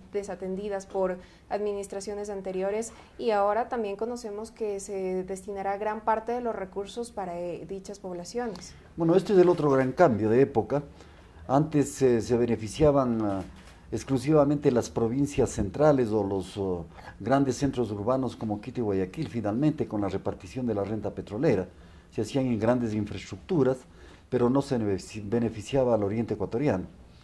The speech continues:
Speaker 2: El cambio de la ley de hidrocarburos de mediados del dos mil diez hizo que el doce por ciento de las utilidades, tanto privadas como estatales, que ascienden hoy día a trescientos millones de dólares por año, sean revertidas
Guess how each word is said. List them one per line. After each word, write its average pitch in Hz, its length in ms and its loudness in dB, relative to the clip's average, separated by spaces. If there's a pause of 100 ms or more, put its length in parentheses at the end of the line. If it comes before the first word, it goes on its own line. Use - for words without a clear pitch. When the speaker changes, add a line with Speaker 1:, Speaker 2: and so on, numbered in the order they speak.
(260)
Speaker 2:
El 107 140 -8
cambio 151 360 4
de 120 100 6
la 107 100 4
ley 123 400 4 (500)
de 120 120 0
hidrocarburos 120 720 2
de 107 100 2
mediados 120 420 2
del 104 140 -2
dos 110 140 -2
mil 135 220 0
diez 139 440 0 (280)
hizo 127 300 4
que 123 140 0
el 110 160 -2
doce 190 300 4
por 160 180 -2
ciento 85 480 -6 (160)
de 101 120 -2
las 104 160 2
utilidades, 113 640 0
tanto 170 340 2
privadas 151 500 4
como 117 220 -2
estatales, 107 560 -2 (1000)
que 107 600 4
ascienden 143 500 2
hoy 117 140 4
día 139 200 6
a - 60 2
trescientos 135 560 -2
millones 120 340 -2
de 95 80 -2
dólares 120 320 0
por 107 180 0
año, 147 260 0 (380)
sean 160 420 8
revertidas 123 800 4